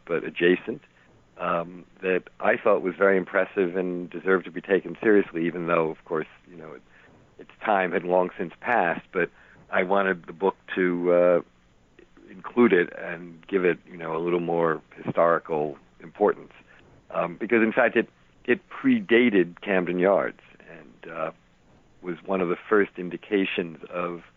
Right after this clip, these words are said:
what would become, you know, a huge movement in, and a, a really a t-, tectonic shift in the whole world of baseball architecture, moving away from the concrete donut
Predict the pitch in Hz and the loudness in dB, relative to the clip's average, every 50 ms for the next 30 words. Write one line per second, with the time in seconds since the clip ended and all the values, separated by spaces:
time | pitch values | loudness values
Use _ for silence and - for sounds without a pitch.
0 | _ _ _ _ 92 95 - - 95 90 80 - - 87 - - - - 139 127 | _ _ _ _ -2 -2 0 0 -4 -4 -4 -6 -10 -12 -12 -12 -6 -2 0 0
1 | 104 92 85 87 82 - 95 98 92 - - 85 87 - - - - 131 123 110 | 0 0 -2 -8 -12 -10 -4 -4 -4 -2 -2 -4 -6 -6 -12 -6 0 4 4 4
2 | 101 95 82 - - 95 101 110 113 101 85 87 80 78 73 - - _ _ _ | 4 2 0 -4 -2 2 4 4 4 4 2 -6 -8 -10 -10 -12 -20 _ _ _
3 | _ _ _ _ _ _ _ _ 98 92 92 87 85 90 90 87 82 _ _ _ | _ _ _ _ _ _ _ _ -6 -6 -6 -6 -6 -8 -12 -14 -16 _ _ _
4 | _ _ _ _ _ - 98 90 85 87 87 - 92 98 98 107 107 101 95 92 | _ _ _ _ _ -18 -14 -10 -10 -10 -10 -8 -6 0 4 6 6 6 6 4
5 | 87 - - - 107 - _ _ _ _ _ _ _ _ _ - - 113 - _ | 4 0 -4 -10 -10 -10 _ _ _ _ _ _ _ _ _ -10 -10 -10 -8 _
6 | - - 113 110 104 95 82 - - - - - 156 123 85 - - - - - | -4 -2 -2 0 0 -2 -4 -2 -2 0 2 2 2 2 0 -2 -8 -14 -16 -18
7 | _ 98 92 87 85 87 87 - - - 90 87 82 82 85 87 85 - _ _ | _ -12 -10 -8 -4 -6 -6 -6 -4 0 2 2 2 2 2 0 -2 -6 _ _
8 | _ _ _ _ _ _ _ 85 87 90 90 92 90 82 87 85 - 87 90 85 | _ _ _ _ _ _ _ -8 -4 -2 0 0 -2 -2 -6 -8 -2 -2 -2 -2
9 | - _ 92 87 82 87 104 - - - - 87 76 - - - - 73 76 - | -2 _ 0 2 2 2 2 0 -2 -10 -6 -6 -6 -6 -6 -10 -12 -12 -12 -14
10 | _ _ _ _ _ _ 85 85 92 92 85 92 90 85 85 - _ _ _ _ | _ _ _ _ _ _ -6 -2 -2 -2 0 -2 -2 -4 -6 -10 _ _ _ _
11 | _ _ - 82 82 85 95 98 101 104 - - 92 87 87 - 92 92 90 85 | _ _ -6 -4 0 2 4 4 4 2 0 -4 -4 -4 -4 -2 -2 -2 -2 -2
12 | - - 87 76 - 87 82 82 82 80 80 | -6 -8 -12 -8 -6 -6 -6 -6 -6 -8 -10